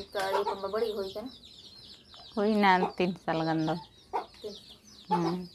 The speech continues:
Speaker 1: ᱛᱚᱵᱮ ᱩᱱᱟᱹᱜ ᱫᱤᱱ ᱠᱷᱚᱡ ᱪᱟᱞᱟᱣ ᱵᱟᱱᱟ?
Speaker 2: ᱪᱟᱞᱟᱣ ᱵᱟᱱᱟ ᱫᱚ ᱚᱱᱠᱟ ᱜᱮ ᱠᱚᱨᱚᱜ ᱢᱚᱴᱚᱡ ᱞᱮ ᱪᱟᱞᱟᱣ ᱵᱟᱱᱟ ᱫᱟ᱾ ᱦᱩᱭ ᱜᱷᱟᱹᱲᱤᱡ ᱦᱩᱭᱩᱜ ᱠᱟᱱᱟ, ᱵᱟᱝ ᱦᱩᱭ ᱜᱷᱟᱹᱲᱤᱡ ᱵᱟᱝ ᱦᱩᱭᱩᱜ ᱠᱟᱱᱟ᱾ ᱫᱟᱜ ᱢᱟᱹᱰᱤ ᱠᱚ ᱡᱚᱢ ᱦᱩᱭᱩᱜ ᱠᱟᱱᱟ᱾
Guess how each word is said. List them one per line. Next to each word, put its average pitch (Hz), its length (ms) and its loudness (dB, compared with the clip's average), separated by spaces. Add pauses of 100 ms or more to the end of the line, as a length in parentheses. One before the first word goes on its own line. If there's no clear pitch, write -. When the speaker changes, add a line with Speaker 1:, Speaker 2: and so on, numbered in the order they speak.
(760)
Speaker 1:
ᱛᱚᱵᱮ 240 180 0
ᱩᱱᱟᱹᱜ 254 220 2
ᱫᱤᱱ 262 160 -4
ᱠᱷᱚᱡ 247 140 0
ᱪᱟᱞᱟᱣ 247 280 6
ᱵᱟᱱᱟ? 240 240 -2 (1000)
Speaker 2:
ᱪᱟᱞᱟᱣ 247 380 12
ᱵᱟᱱᱟ 233 220 10
ᱫᱚ 208 100 8
ᱚᱱᱠᱟ 202 200 8
ᱜᱮ 190 120 6
ᱠᱚᱨᱚᱜ 208 280 8
ᱢᱚᱴᱚᱡ 202 260 6
ᱞᱮ 180 120 6
ᱪᱟᱞᱟᱣ 185 320 10
ᱵᱟᱱᱟ 180 320 6
ᱫᱟ᱾ 160 200 4 (540)
ᱦᱩᱭ 185 200 4
ᱜᱷᱟᱹᱲᱤᱡ 190 280 8
ᱦᱩᱭᱩᱜ 214 260 8
ᱠᱟᱱᱟ, 185 240 10
ᱵᱟᱝ 190 220 12
ᱦᱩᱭ 208 140 8
ᱜᱷᱟᱹᱲᱤᱡ 180 240 6
ᱵᱟᱝ 226 180 12
ᱦᱩᱭᱩᱜ 240 240 10
ᱠᱟᱱᱟ᱾ 185 240 0 (920)
ᱫᱟᱜ 185 200 12
ᱢᱟᱹᱰᱤ 180 260 4
ᱠᱚ 175 140 -2
ᱡᱚᱢ 180 260 6
ᱦᱩᱭᱩᱜ 170 280 0
ᱠᱟᱱᱟ᱾ 156 260 -4